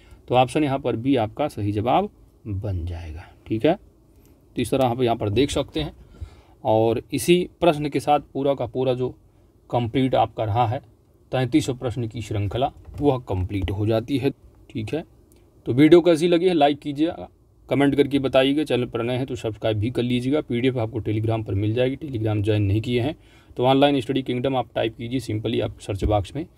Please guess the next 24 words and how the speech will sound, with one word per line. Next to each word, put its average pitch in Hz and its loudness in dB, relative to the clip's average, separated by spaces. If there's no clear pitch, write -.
ऑनलाइन 131 2
स्टडी 101 -8
किंगडम, 90 -8
जो 147 6
YouTube 151 4
चैनल 151 2
का 151 0
नाम 165 0
वही 127 -4
Telegram 113 -4
का 127 -12
नाम 123 -6
है, 151 -14
ज्वाइन 110 0
कर 104 -6
लीजिएगा, 92 -4
वहाँ 143 6
पर 147 0
पीडीएफ़ 127 0
मिल 113 -4
जाएगी 123 -2
दोस्त, 143 -8
ताकि 113 -8
आप 110 -8